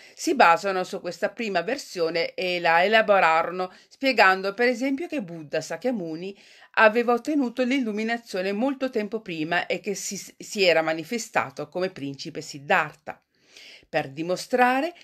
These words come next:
come raggiungere l'illuminazione agli esseri senzienti di questa era.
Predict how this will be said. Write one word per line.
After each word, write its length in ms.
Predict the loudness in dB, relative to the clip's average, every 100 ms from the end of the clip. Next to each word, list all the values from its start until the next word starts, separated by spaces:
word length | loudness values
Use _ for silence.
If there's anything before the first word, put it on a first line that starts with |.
| _ _
come 320 | 0 2 4
raggiungere 720 | 2 -2 -4 -4 -2 0 0
l'illuminazione 1040 | 2 0 0 0 0 -2 -4 -4 -4 -2 -2
agli 280 | -2 -2 -2
esseri 340 | -2 -4 -8
senzienti 680 | -8 -10 -8 -8 -8 -8 -10
di 140 | -10
questa 500 | -10 -12 -12 -12 -10
era. 380 | -8 -8 -8